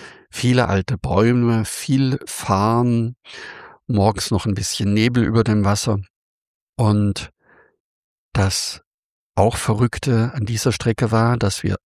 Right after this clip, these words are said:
außer dem Plätschern vom Bach einfach nichts gehört haben. Den ganzen Tag keinen einzigen Pilger getroffen haben, also nicht einen einzigen. Jetzt ist es so,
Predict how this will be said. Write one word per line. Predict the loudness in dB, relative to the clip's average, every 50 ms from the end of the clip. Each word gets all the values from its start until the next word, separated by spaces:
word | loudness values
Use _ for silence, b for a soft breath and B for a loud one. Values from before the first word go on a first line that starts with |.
| _ _ _
außer | 0 2 2 2 2 2 0 0
dem | 0 0 0 0 -2
Plätschern | -2 0 0 0 0 0 -2 -2 0 0 2 0 0
vom | -2 0 0 0 0 0 0
Bach | 0 0 0 -2 -4 -8 -12 -14 B B B B B B B B B B
einfach | -4 -2 0 0 0 -2 -2 -2 -2 -2 -2 -4 -8 -14 _ _ _ _ _ -8
nichts | -4 0 4 4 4 2 0 -4 -6 -4 -4 -4 -4 -6 _ 0
gehört | 0 2 2 0 0 -2 -2 -4 -4
haben. | -2 -2 -2 -2 -4 -6 -8 -12 _ _ _ _ _ _ _ _ _ _ _ _ _ _ 0
Den | 2 2 4
ganzen | 4 2 0 0 2 2 0 2
Tag | 2 2 2 2 2 0 -4 -8 -6
keinen | -2 0 2 2 2 2 0 -2 _
einzigen | -2 -2 -2 -2 -4 -4 -2 -2 -2 -2 -4
Pilger | -2 0 0 2 2 2 0
getroffen | -2 -6 -6 -6 -6 -6 -4 -6 -6 -6
haben, | -6 -6 -8 -8 -10
also | -10 -6 -2 0
nicht | 2 2 2 2 0 -6 -12 -4 -2
einen | 0 0 2 2 0 0 0
einzigen. | -2 -4 -4 -4 -4 -4 -6 -6 -6 -6 -8 -8 -10 _ _ _ _ _ _ B B B B B B B B B B B B B B B B B _ _ _ _ _ _ _ _ _ _ _ _
Jetzt | -4 -4 -2 -2
ist | -2 0 0
es | 0 -2 0
so, | 0 2 4 4 2